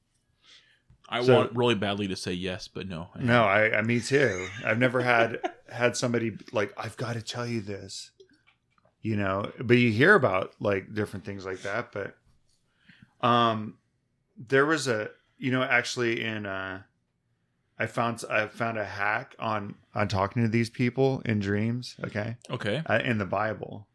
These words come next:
Speaker 1: A hack?
Speaker 2: Yeah. 'cause I
Speaker 1: In it?
Speaker 2: was,
Speaker 1: Okay.
Speaker 2: <laughs> I was like, "Dude, John, he's, he's a genius. Where the heck is it?" Oh, come on.
Speaker 1: So John would be the one to ask, right? In the New Testament, at least.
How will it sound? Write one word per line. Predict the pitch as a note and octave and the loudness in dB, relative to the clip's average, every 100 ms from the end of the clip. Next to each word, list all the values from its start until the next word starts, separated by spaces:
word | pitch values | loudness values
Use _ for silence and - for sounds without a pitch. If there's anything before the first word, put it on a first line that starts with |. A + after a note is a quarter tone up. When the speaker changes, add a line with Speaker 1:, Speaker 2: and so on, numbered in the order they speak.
| _ _ - | _ _ -12
Speaker 1:
A | - | -6
hack? | G2 D3+ - - _ _ | 0 -2 -2 -18 _ _
Speaker 2:
Yeah. | A2 A2 G2+ | -2 -2 -2
'cause | G#2 | -2
I | |
Speaker 1:
In | B2 | 0
it? | |
Speaker 2:
was, | C3+ - _ - | 0 -4 _ -8
Speaker 1:
Okay. | B2 B2+ - _ - - F#2+ - - A#2+ | -6 -6 -10 _ -20 -20 -14 -14 -12 -14
Speaker 2:
<laughs> | - - E3 C#3+ - F2+ - C3+ | -18 -14 -10 -10 -12 -18 -14 -4
I | A#2+ | 0
was | A#2+ | 2
like, | A2 G2+ | 2 0
"Dude, | F#2+ A#2 | -2 -2
John, | G2+ G#2+ A#2 A2 | -2 -2 0 0
he's, | G2+ G#2 - | -4 -8 -12
he's | G#2+ A2 G2+ | -12 -8 -8
a | F2+ | -8
genius. | F#2+ A2 G#2 F#2 F#2+ - | -8 -6 -8 -10 -14 -18
Where | A#2+ A2+ | -12 -6
the | B2 A2+ | -6 -6
heck | A2+ G#2+ | -10 -10
is | B2 G2 | -8 -8
it?" | F2 - _ | -12 -16 _
Oh, | _ - - _ | _ -20 -20 _
come | - - | -20 -20
on. | - - - - | -20 -20 -20 -12
Speaker 1:
So | - B2+ | -2 -2
John | - C3 C#3 | 4 4 6
would | D3+ | 4
be | C#3 | 2
the | B2 | 2
one | A#2 B2 | 2 2
to | A#2+ | 0
ask, | B2 C3 F#2+ - | 0 0 -2 -2
right? | F#2 G#2+ | -2 0
In | - | 0
the | G#2 G#2 | 0 2
New | G#2+ | 2
Testament, | A2+ A#2 A2+ F#2+ E2 | 0 0 -2 -6 -6
at | |
least. | E2 F2 - - | -6 -8 -8 -12